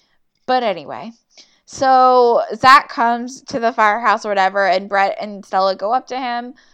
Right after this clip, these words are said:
Um, but Stella doesn't get to stay long because Truck eighty-one gets ca-, like, Casey calls them into a separate room to, like, have a meeting or whatever. So Brett ends up talking to him, and she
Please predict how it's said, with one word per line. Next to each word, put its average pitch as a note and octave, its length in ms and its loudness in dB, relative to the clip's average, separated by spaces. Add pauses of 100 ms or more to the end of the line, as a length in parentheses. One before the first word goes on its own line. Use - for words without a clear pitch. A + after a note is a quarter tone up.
(300)
Um, G3+ 480 4
but A3 160 -8
Stella C#4 240 2
doesn't C4 220 -6
get B3+ 80 -14
to C4+ 60 -16
stay A3+ 200 -4
long G3+ 320 -2
because G3+ 600 -2
Truck - 260 -8
eighty-one G3 520 -6
gets - 380 -6
ca-, - 240 -12
like, G3+ 200 -10 (180)
Casey G#3+ 340 -12
calls G3+ 260 -4
them F#3+ 160 -10
into F3+ 480 -10 (140)
a G3+ 80 -10
separate F#3+ 360 -10
room F3 320 -10
to, F3 120 -8
like, E3 160 -8
have E3 220 -6
a E3+ 80 -10
meeting D#3+ 580 -14 (100)
or E3 80 -8
whatever. D#3+ 540 -4 (260)
So A#3 540 -2 (100)
Brett B3+ 380 4
ends A3+ 260 -8
up G#3+ 300 -2
talking G3+ 380 -6
to F#3+ 60 -8
him, F3+ 380 -6 (380)
and A3 240 -2
she C4 760 -8